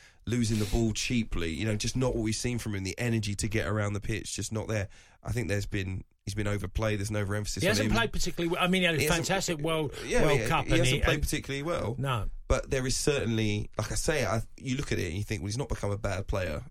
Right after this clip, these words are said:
Speaker 1: overnight." I think he's
Speaker 2: No.
Speaker 1: a great player. There just seems to be a lack of energy there.
Speaker 2: Right. I saw that in Van Dijk before he left Southampton to go to Liverpool. His performances dropped quite suddenly, and then suddenly he went to Liverpool and was outstanding again. And I,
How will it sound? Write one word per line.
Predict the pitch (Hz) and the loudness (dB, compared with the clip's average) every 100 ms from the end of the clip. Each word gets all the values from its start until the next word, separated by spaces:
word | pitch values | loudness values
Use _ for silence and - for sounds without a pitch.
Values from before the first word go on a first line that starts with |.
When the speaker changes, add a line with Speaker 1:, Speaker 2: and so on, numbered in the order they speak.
| - | -6
Speaker 1:
overnight." | 95 95 92 - | -6 -4 -4 -4
I | - | -4
think | 101 113 | -4 -4
he's | |
Speaker 2:
No. | 98 | -2
Speaker 1:
a | |
great | 113 - - | -2 -2 -2
player. | 82 82 - - - - | -2 -2 -4 -8 -20 -10
There | - 101 | -6 -2
just | 113 - | -2 0
seems | 110 104 | -2 -2
to | 98 | -2
be | 101 | -2
a | |
lack | 104 - | -2 0
of | 98 | 0
energy | 104 101 90 | 0 -2 -4
there. | 85 87 110 - - | -4 -4 -6 -8 -6
Speaker 2:
Right. | 101 85 | -6 -4
I | 127 | -2
saw | - 139 | 0 0
that | 123 113 | 0 -2
in | 107 | 0
Van | 117 113 | 0 0
Dijk | 117 117 | -2 -2
before | 110 - 110 | -6 -2 0
he | 110 | 0
left | 107 | -2
Southampton | 123 110 120 117 104 104 | -2 -2 -4 -4 -4 -4
to | |
go | 107 110 | -2 -2
to | |
Liverpool. | 113 110 104 101 | -2 -4 -4 -2
His | 101 95 - - | -2 -4 -10 -8
performances | 107 135 120 113 120 92 | -4 -2 -2 -4 -6 -6
dropped | 90 139 - - | -6 -6 -6 -8
quite | 113 101 - - - - - | -6 -6 -8 -18 -18 -16 -6
suddenly, | - 143 113 107 107 110 | 0 0 0 -2 -2 0
and | 110 | -2
then | 113 | -2
suddenly | - 123 101 101 | -2 -2 -2 -4
he | 107 | -2
went | 113 110 | -2 -4
to | - 113 | -4 -4
Liverpool | 110 98 101 | -4 -4 -4
and | 104 | -2
was | 107 | -2
outstanding | 107 - - 120 113 101 | -2 -4 -2 0 0 -4
again. | 101 101 104 | -4 -4 -2
And | |
I, | 110 | -4